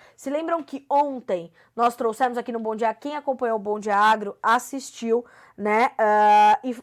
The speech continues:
ouviu esse comentário sobre o indicador na Bolsa de Nova York subindo fortíssimo, mais de dez por cento, <coughs> perdão, no mês de setembro, eh, pros preços internacionais do açúcar. Naturalmente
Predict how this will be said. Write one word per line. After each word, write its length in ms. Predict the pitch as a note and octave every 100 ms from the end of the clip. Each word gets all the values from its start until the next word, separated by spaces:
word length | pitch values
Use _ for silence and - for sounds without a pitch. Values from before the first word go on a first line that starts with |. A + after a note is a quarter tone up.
| -
ouviu 580 | C4+ B3+ G3 G#3 C4+ D4 - _ _
esse 220 | A3+ A3+
comentário 680 | B3 A#3 A3 E3 A#3 B3 C4
sobre 380 | - C4+ A#3
o 60 | B3+
indicador 560 | B3+ - A#3+ A3 B3 B3 _ _
na 280 | - A#3 C4
Bolsa 400 | B3 B3+ B3+ C4
de 100 | A#3+
Nova 220 | B3 A#3+
York 280 | A3+ A#3 A#3
subindo 360 | - A3+ A#3 A3+
fortíssimo, 680 | - B3+ B3+ - B3 B3+
mais 220 | A#3 A3+ A#3+
de 60 |
dez 180 | A3 A3+
por 160 | A3+ A#3
cento, 340 | - A3+ A3 _ _ _ _ _ _ _ _ _ _ _
<coughs> 480 | - E5 C5 A3+ F3+
perdão, 320 | - A#3 G#3+
no 100 | G#3
mês 180 | A#3 A#3+
de 80 | G#3+
setembro, 640 | - A#3+ - B3+ B3+ C4 C#4 _ _ -
eh, 480 | A#3 A#3 A3+ A#3 A#3
pros 200 | B3 B3+
preços 400 | B3+ B3 C4 B3+
internacionais 680 | B3+ A#3 B3 B3 B3 B3
do 100 | A3+
açúcar. 400 | B3+ C4 A#3 G#3
Naturalmente 800 | A3 A#3 C#4+ C4 B3 C4 D4 -